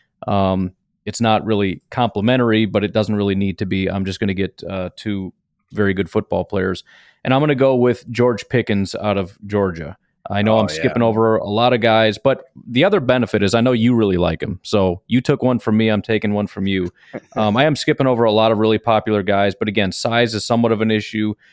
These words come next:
Speaker 1: Um, so getting six-foot-three, two hundred pound George Pickens, who is just a fantastic wide receiver, um, tremendous upside. He's got the size, speed combination. He's got fantastic hands. Um, I mentioned just a little while ago on the podcast, I love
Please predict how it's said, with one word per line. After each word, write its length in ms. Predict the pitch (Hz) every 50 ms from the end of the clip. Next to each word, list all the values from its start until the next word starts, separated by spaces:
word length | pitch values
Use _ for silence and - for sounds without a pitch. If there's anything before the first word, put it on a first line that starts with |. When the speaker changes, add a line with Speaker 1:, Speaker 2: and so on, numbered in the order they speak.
| _ _ _ _ -
Speaker 1:
Um, 440 | - 101 101 101 98 98 95 90 - _ _ _ _ _ _ _ _ _ _ _
so 160 | - - 135 123
getting 220 | 131 139 120 110
six-foot-three, 640 | - - 131 120 - - 131 113 - - 127 120 110
two 180 | - - 123
hundred 200 | 113 110 107 101
pound 380 | - - 113 107 104 101 101 98
George 300 | - 107 104 95 - -
Pickens, 460 | - 110 101 - 104 101 98 92 - _ _ _ _ _ _ _
who 120 | 127 127
is 80 | 123 107
just 200 | 135 135 - 131
a 80 | 117
fantastic 720 | 107 - 120 110 98 - 117 107 104 101 - 110 95 - -
wide 300 | - - 101 101 101 95
receiver, 560 | 95 87 - 107 101 98 92 98 98 98 - _ _ _ _ _ _ -
um, 460 | - 98 95 95 95 92 92 92 - - _ _
tremendous 440 | - - 117 110 113 113 104 98 -
upside. 640 | - 113 107 - - - 110 101 98 98 101 95 92 -
He's 160 | - 104 98
got 160 | 98 104 98 -
the 80 | 98
size, 340 | - - 113 104 101 101 95
speed 300 | - - - 107 104 92
combination. 560 | - 107 101 98 98 101 101 98 95 - -
He's 100 | 107 95
got 220 | 104 104 95 - -
fantastic 600 | 113 107 104 95 - 110 107 101 - - 95 -
hands. 440 | - 107 101 101 98 98 98 92 - _ _ _ _ _ _ _ _
Um, 260 | - 104 98 95 95
I 120 | 90 110 107
mentioned 480 | 101 104 104 95 - 107 101 95 90
just 280 | 95 101 95 - - - -
a 40 | 101
little 160 | 104 104 98
while 200 | 104 101 101 101
ago 160 | 95 101 98
on 80 | 98 95
the 80 | 92
podcast, 500 | - - 101 101 101 - - 104 98 -
I 80 | - 104
love 500 | 104 101 104 104 107 101 95 - -